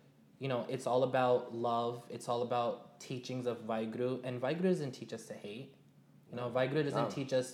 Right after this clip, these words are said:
Speaker 1: to discriminate, you know. Actually, he kinda teaches us the opposite. He kinda teaches us equality, and he teaches us to come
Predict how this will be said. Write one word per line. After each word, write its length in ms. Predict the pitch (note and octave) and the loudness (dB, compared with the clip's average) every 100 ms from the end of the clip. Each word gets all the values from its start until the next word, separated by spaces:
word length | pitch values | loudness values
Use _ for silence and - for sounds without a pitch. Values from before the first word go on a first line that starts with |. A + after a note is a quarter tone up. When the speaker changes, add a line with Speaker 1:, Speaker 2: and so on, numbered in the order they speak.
| - | -2
Speaker 1:
to 380 | B2+ B2 A#2+ A#2+ - - - | 2 4 4 0 -14 -20 -8
discriminate, 800 | C3+ - B2+ A#2+ B2 C3 D#3 - - | -6 -2 0 0 0 -2 -4 -6 -10
you 100 | B2 | -2
know. 340 | B2 C3 E3 E3 - - - - | 2 2 2 -2 -16 -20 -6 4
Actually, 360 | E3 F3+ F3+ | 4 8 6
he 80 | E3+ | 6
kinda 240 | E3+ E3 | 2 2
teaches 300 | E3 D#3+ D#3 | 2 -2 -2
us 100 | D3+ | -2
the 120 | D3 - | -2 2
opposite. 400 | F3+ - A2 G2 | 2 0 -4 -4
He 180 | C3 | -6
kinda 240 | B2 C#3 C3 | -6 -4 -4
teaches 300 | C3+ C3 B2+ | -6 -6 -8
us 160 | B2+ - | -10 -16
equality, 640 | - D#3 D#3 B2+ A2 G2 | 0 4 4 4 -2 -6
and 100 | A#2 | -8
he 60 | B2 | -8
teaches 340 | - B2+ C3 | -6 -6 -2
us 80 | C3 | -2
to 60 | |
come 100 | - | -2